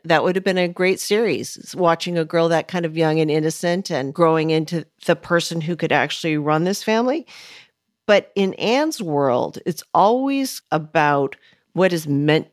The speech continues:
to be, what has been ordained, preordained. And Tessa was really not part of that. And it's a little bit like, are things preordained?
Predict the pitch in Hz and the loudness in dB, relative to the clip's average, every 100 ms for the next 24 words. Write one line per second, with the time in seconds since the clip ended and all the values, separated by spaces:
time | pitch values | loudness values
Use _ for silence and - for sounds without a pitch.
0 | - 151 - 87 101 151 _ 165 170 165 | -4 -4 -2 -6 -8 -14 _ 0 2 0
1 | 160 156 147 - - 151 143 135 147 143 | 0 -2 0 -4 -2 0 0 2 2 2
2 | 131 120 113 135 156 _ - 208 185 151 | 0 -2 -6 -10 -16 _ 0 2 4 2
3 | 139 127 117 104 - _ - 165 165 160 | 0 -2 -2 -6 -12 _ 0 2 4 2
4 | 160 165 151 - _ _ _ _ - 208 | 2 -2 -6 -16 _ _ _ _ -4 -2
5 | 220 233 233 214 214 208 202 185 170 175 | 0 -2 -2 -2 0 0 0 0 0 0
6 | - - 175 196 196 165 120 - 135 143 | -4 -4 0 2 2 0 0 -2 -4 -4
7 | - 151 165 180 165 - 147 147 143 - | -2 -2 -2 -2 -4 -2 0 0 -2 -8
8 | - 170 247 - 269 277 262 - 262 262 | 0 2 2 -2 -4 -4 -6 -6 -2 0
9 | 247 233 240 285 294 | 0 0 -2 -4 -8